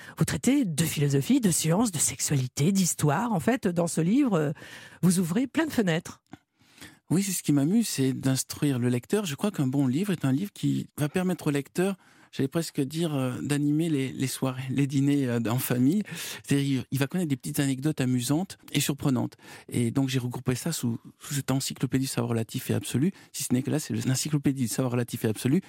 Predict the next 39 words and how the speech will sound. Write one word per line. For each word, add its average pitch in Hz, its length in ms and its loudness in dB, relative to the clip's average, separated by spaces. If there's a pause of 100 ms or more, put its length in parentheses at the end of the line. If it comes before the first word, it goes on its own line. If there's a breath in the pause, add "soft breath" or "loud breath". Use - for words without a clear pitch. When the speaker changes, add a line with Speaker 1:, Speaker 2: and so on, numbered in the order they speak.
(220 loud breath)
Speaker 2:
des 139 180 0
chats, 139 320 -2 (260 loud breath)
puisque - 280 -2
je 117 120 -4
ne 110 100 0
parle 131 300 -4
que - 140 -6
d'anecdotes 113 580 -2
sur - 240 -6
le 107 80 0
monde 107 200 0
des 110 120 -4
chats. - 280 -8 (720 loud breath)
Speaker 1:
Bon, 151 160 0 (120)
alors, 226 300 0
si - 200 -4
on 302 80 0
veut 277 120 0
être - 220 -6
absolument 220 680 -2 (100)
incollable 170 720 0 (140)
sur - 180 0
les 131 100 2
chats, 269 220 -2
Bernard 135 280 2
Werber, 135 360 0 (380 loud breath)
on 277 120 2
plonge 302 260 2
d'abord 240 600 2
dans 196 280 2
l'encyclopédie, 202 920 2
donc, 190 160 2
du 180 100 4
savoir 180 320 2
relatif 170 460 0
et 147 60 2
absolu 160 340 0
des 156 120 2
chats, 233 280 0